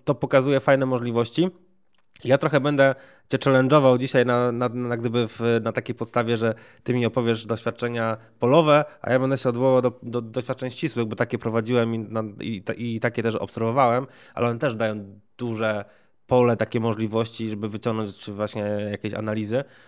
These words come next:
no bo, no bo wtedy można sobie kilka rzeczy fajnie sprawdzić w tym samym środowisku. Na polu często możemy porównać dwie, trzy rzeczy, ale na więcej czasami brakuje też możliwości sprzętowych, nie? Przy poletkach doświadczalnych możemy sobie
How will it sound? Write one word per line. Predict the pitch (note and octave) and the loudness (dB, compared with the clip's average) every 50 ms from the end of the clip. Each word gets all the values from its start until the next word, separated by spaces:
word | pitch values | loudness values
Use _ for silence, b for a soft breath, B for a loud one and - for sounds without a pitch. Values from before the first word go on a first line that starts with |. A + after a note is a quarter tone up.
| b b - A2+ | b b -12 -8
no | A2+ A2+ | -4 0
bo, | A#2+ C3+ C3+ - - - | 2 2 2 2 0 -4
no | C#3 | -4
bo | C#3 C#3+ | -6 -4
wtedy | - - C#3+ D3+ | -6 -6 -4 -2
można | D3+ D3+ D3 D3 C#3+ | -2 0 0 -2 -4
sobie | - C3 C3+ | -4 -6 -10
kilka | - - - F#3+ E3+ - D#3 | -10 -8 -10 -8 -4 -2 0
rzeczy | D3 E3 D#3 - C#3+ | 0 0 0 -2 -2
fajnie | - D#3 D3+ C#3 C3+ | 0 0 0 0 -2
sprawdzić | - - - C#3+ C3+ B2 A#2+ A2+ - | -2 0 2 2 2 2 -2 -8 -10
w | - | -10
tym | C3 A#2+ | -10 -8
samym | - B2 A#2+ B2 B2 | -6 -6 -6 -8 -10
środowisku. | A#2+ - - - B2 A#2 A#2+ A2+ A2+ A2 - - G2+ F#2+ F2 b b b b b b b - | -12 -16 -18 -12 -8 -6 -4 -4 -4 -6 -6 -8 -14 -16 -16 b b b b b b b -8
Na | A#2+ B2 | -8 -2
polu | - D#3 D3+ D#3+ D#3 D3+ D3 | 0 2 2 2 2 0 0
często | - D3 D3 C#3+ - C#3+ C3+ | -2 -2 -2 0 0 0 0
możemy | C3 C3 B2+ C3+ C3 A#2 | 0 0 0 -2 -2 -2
porównać | C3 B2+ B2+ B2+ B2 A2+ G#2 - - | -4 -4 -2 -2 -2 -4 -6 -10 -16
dwie, | - A2 A2+ B2+ C3 | -12 -4 -2 0 0
trzy | B2+ - - A#2+ | -2 -2 -6 -2
rzeczy, | A#2 B2 A#2 - - C#3+ D#3 E3+ E3+ b b b b b b - | -2 -2 -2 0 0 0 0 0 -2 b b b b b b -2
ale | - B2+ | 0 2
na | C3 C#3 C3+ | 2 2 2
więcej | C#3 D#3+ D#3 - D#3 - | 0 -2 -4 -4 -8 -8
czasami | - - - - D#3 D3+ D3 C#3 | -8 -8 -6 -4 -4 -4 -4 -4
brakuje | B2+ C#3 C3+ - D3+ D3+ D3 | -4 -6 -4 -2 -2 -2 -2
też | C#3 C#3+ C3 | -2 -4 -6
możliwości | C#3+ C#3 B2+ C#3 C3+ C#3 C#3 - C#3+ | -6 -6 -6 -4 -4 -4 -4 -4 -6
sprzętowych, | B2+ - C3 B2+ A#2+ A2+ G2+ G2 F#2+ F#2+ | -4 -4 -2 -2 0 0 -2 -2 -4 -6
nie? | A2+ C3 | -6 -8
Przy | A#2+ - - | -8 -10 -8
poletkach | - B2 A#2+ A2+ - A#2 A2+ G#2+ G#2 | -6 -4 -4 -4 -4 -6 -8 -8 -8
doświadczalnych | G#2+ - A#2+ - - C#3 - A#2+ A2+ A2+ A2+ A2+ | -8 -8 -6 -6 -6 -4 0 0 0 2 0 -2
możemy | A2 A2+ G#2+ A2 A2 A2+ G#2 | -4 -4 -4 -4 -6 -6 -8
sobie | - G#2+ G2+ G#2+ G#2 | -10 -6 -4 -4 -4